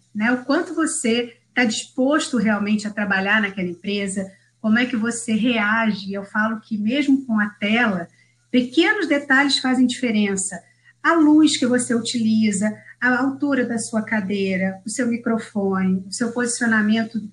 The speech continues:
de corpo mesmo, né? Se você vai tá com a coluna mais reta, se você vai tá curvado, se você sorri durante o processo. Então, você primeiro é avaliado por essa parte corporal,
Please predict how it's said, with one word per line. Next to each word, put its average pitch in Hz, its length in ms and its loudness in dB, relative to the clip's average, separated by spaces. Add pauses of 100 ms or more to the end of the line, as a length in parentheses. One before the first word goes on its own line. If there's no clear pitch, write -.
(180)
de - 140 -6
corpo 240 540 -2
mesmo, 214 440 0
né? 220 180 4
Se 220 120 -4
você 196 200 0
vai 208 180 0
tá 208 100 -2
com 214 100 -4
a 208 40 -2
coluna 202 520 0 (300)
mais 196 240 -2
reta, 208 380 0
se 196 140 -6
você 202 200 -4
vai 208 140 -2
tá 208 140 -2
curvado, 196 840 2 (300)
se - 120 -6
você 247 260 -2
sorri 262 480 0
durante 220 340 0
o 214 60 -8
processo. 214 720 -2 (360)
Então, 285 280 0
você 302 240 0
primeiro 302 600 4
é 269 100 4
avaliado 254 640 2
por 247 140 -4
essa 233 220 -6
parte - 340 -8
corporal, 233 720 -4